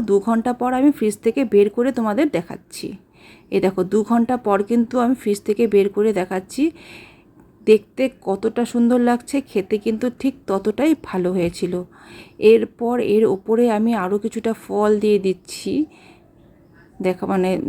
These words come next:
দেখানোর জন্য, মানে, দেখতে ভালো লাগবে।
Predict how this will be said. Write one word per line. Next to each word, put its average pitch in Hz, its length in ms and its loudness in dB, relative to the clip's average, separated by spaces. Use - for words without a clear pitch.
দেখানোর 226 460 0
জন্য, 190 280 -2
মানে, 214 280 -2
দেখতে 180 300 -2
ভালো 196 240 4
লাগবে। 196 400 0